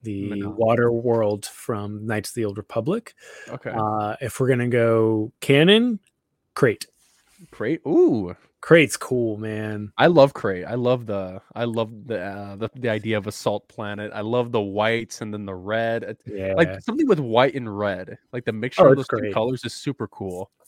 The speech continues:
Speaker 2: Uh, unfortunately, I'm not Polish, <laughs> so,
Speaker 1: <laughs>
Speaker 2: um, um, but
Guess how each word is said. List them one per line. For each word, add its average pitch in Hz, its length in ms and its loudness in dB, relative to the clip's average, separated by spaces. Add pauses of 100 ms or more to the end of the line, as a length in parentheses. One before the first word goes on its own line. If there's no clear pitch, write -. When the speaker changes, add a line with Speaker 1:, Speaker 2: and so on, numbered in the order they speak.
(960)
Speaker 2:
Uh, 104 180 -4
unfortunately, 135 480 -2
I'm 117 140 -2
not 110 180 -6
Polish, 101 440 -4
<laughs> - 20 -8
so, - 320 0 (100)
Speaker 1:
<laughs> - 540 2
Speaker 2:
um, 123 480 2 (680)
um, 110 460 -6
but 143 240 4